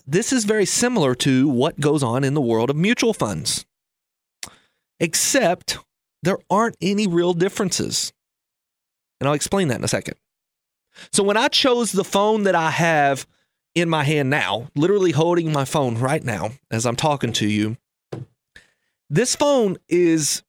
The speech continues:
about two hundred dollars more than the phone below it, and maybe, I don't know, uh, two hundred dollars less than the phone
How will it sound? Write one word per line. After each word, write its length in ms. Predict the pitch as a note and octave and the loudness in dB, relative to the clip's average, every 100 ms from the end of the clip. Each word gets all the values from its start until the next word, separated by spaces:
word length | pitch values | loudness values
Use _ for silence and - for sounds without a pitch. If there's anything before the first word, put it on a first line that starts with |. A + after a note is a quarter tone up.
| _ - | _ -6
about 320 | E3+ C4 - | -2 -2 0
two 180 | A3 G#3+ | 0 2
hundred 180 | G3+ | 2
dollars 300 | G3 F#3 F#3 | 2 2 2
more 300 | C#3+ D#3 E3 | 2 2 2
than 200 | E3 D#3 | 2 0
the 80 | D3 | -2
phone 280 | C#3+ D3+ D#3 | 0 0 0
below 300 | E3 B2+ A2+ | 2 2 2
it, 200 | F3+ - - _ - | 0 -6 -14 _ -6
and 300 | C#3+ C#3+ C#3+ | -2 -2 0
maybe, 400 | C#3+ D3 C#3+ A#2+ | 0 0 0 0
I 80 | A2+ | -2
don't 100 | G2+ | -4
know, 200 | F#2 G#2+ _ _ - - - | -6 -8 _ _ -20 -20 -16
uh, 100 | - - _ - - - - | -14 -14 _ -20 -20 -14 -4
two 200 | F3+ G3 | 0 2
hundred 160 | F3 | 2
dollars 400 | D#3+ D3 C#3+ C3 | 2 2 2 2
less 320 | A#2+ D3+ C#3+ - | 2 2 0 -2
than 160 | D3 | -2
the 60 | C#3 | 0
phone 340 | - C3+ C3 | 0 0 0